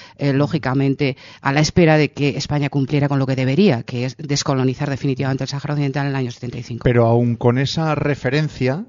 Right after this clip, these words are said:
Speaker 2: eh, que, bueno, algunos sabemos que, en fin, la, la referencia a onu a veces y nada todo es uno, que dice, que dice el, el refrán, ¿no?
Speaker 1: Pues sí.
Speaker 2: Pero aún con esa supervisión, Beatriz, ah, digo, porque sabemos, aparentemente sabemos quién controla la onu, claro, es, es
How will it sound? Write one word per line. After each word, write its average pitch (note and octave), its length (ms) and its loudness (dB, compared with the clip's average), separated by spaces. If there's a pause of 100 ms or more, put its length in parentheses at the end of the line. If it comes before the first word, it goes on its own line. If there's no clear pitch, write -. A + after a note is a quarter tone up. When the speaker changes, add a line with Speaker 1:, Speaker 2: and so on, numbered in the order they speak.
(120)
Speaker 2:
eh, C3+ 240 -6
que, G#2 80 -8
bueno, F#2+ 240 -6
algunos G#2 320 -4
sabemos G#2+ 400 -4
que, A2 80 -10
en - 40 -14
fin, A2+ 140 -6
la, F#2+ 100 -6
la G2 480 -8
referencia A2+ 560 -2
a A2+ 40 2
onu B2+ 240 0 (1300)
a A#2+ 120 -4
veces B2+ 400 -2
y B2+ 80 0
nada C3+ 340 6
todo C3 220 2
es - 160 -4
uno, D#3 220 4
que B2 100 -4
dice, C#3 340 6
que - 140 2
dice D3+ 320 4
el, D3+ 240 2
el D3+ 100 2
refrán, C3 480 2
¿no? D#3+ 220 -2
Speaker 1:
Pues D3 160 -2
sí. B2 160 -8
Speaker 2:
Pero D3 280 4
aún C#3+ 300 4
con C#3+ 220 -2
esa F3 200 -2
supervisión, D3 800 -2
Beatriz, B2+ 520 -4 (460)
ah, B2 640 2
digo, B2 200 0
porque F#2+ 240 -8
sabemos, G#2+ 400 -6
aparentemente A2 480 -8
sabemos A#2 400 -6
quién A#2+ 200 -6
controla G#2 440 -8
la G#2+ 120 -6
onu, A2+ 220 -8
claro, G2+ 300 -8
es, G2 140 -16
es F#2+ 100 -18